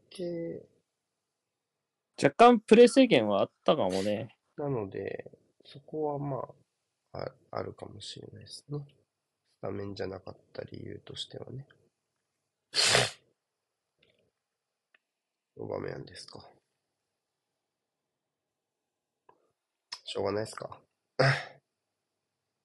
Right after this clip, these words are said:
Speaker 2: しょうがないね。
Speaker 1: まあ、なんだろうね。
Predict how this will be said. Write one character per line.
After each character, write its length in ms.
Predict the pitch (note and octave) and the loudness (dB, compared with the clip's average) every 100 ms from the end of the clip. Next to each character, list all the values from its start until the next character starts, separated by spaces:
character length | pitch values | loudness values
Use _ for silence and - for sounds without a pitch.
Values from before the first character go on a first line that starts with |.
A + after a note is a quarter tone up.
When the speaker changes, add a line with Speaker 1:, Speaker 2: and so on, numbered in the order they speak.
| _ _ _ - | _ _ _ -4
Speaker 2:
し 180 | - - | 6 8
ょ 60 | |
う 20 | |
が 120 | - G3 | 10 8
な 100 | E3 | 10
い 60 | |
ね。 320 | D3+ B2 C3+ - _ - _ _ _ _ _ _ _ _ - | 8 8 4 -2 _ -20 _ _ _ _ _ _ _ _ -10
Speaker 1:
ま 440 | F#2 F2+ F2 D#2+ - _ - | -6 -6 -6 -10 -14 _ -12
あ、 20 | |
な 80 | G#2 | -8
ん 60 | A2+ | -4
だ 140 | C3 | -4
ろ 140 | G2 F2+ | -6 -8
う 20 | |
ね。 280 | F#2 F#2 | -8 -8